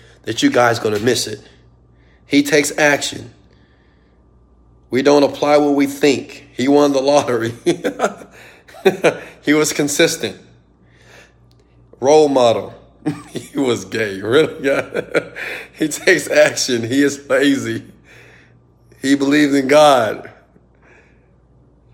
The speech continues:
Those are great answers, guys, but you're all wrong. Let me tell you why. Now, listen to me closely here. Despite whatever, I don't care what other people tell you. Now, understand, this is my philosophy, okay? I'm not saying that I'm the all-be-all, but the thing is, I went from nothing to something.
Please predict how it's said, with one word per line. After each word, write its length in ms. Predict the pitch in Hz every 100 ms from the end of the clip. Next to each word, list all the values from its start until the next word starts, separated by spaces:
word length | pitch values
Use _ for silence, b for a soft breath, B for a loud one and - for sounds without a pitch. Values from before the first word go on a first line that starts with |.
| _ _ _
Those 200 | 117 123
are 40 | 107
great 280 | 107 127
answers, 400 | 120 123 123 95
guys, 220 | 90 101 95
but 160 | -
you're 100 | 87
all 180 | 113 110
wrong. 320 | 104 98 95
Let 100 | 104
me 60 | 131
tell 180 | 131 127
you 120 | 113
why. 220 | 107 90
Now, 120 | 98
listen 260 | 101 135 -
to 80 | 131
me 80 | 117
closely 420 | - 113 - -
here. 160 | - -
Despite 520 | 98 98 - 135 123
whatever, 680 | 110 98 135 151 156 151 B B B B B B -
I 60 |
don't 120 | 117 135
care 120 | 139
what 100 | 123
other 100 | 135
people 240 | 147 151
tell 240 | - 143 117
you. 160 | 101
Now, 140 | 101 101
understand, 320 | 143 143 113
this 160 | -
is 60 | 113
my 180 | 120 123
philosophy, 560 | 120 104 95 - 95
okay? 300 | 90 92 104
I'm 160 | 113 113
not 120 | 107
saying 300 | 107 117 107
that 340 | 104 98 95 B B B
I'm 140 | 107 107
the 100 | -
all-be-all, 640 | 110 117 110 113 104 92
but 180 | 87 95
the 100 | 98
thing 240 | 107 120
is, 140 | 110 104
I 140 | 113
went 320 | 113 113 110
from 360 | - 110 98 101
nothing 340 | 117 - 131 127
to 120 | 110
something. 560 | - 110 - 107 110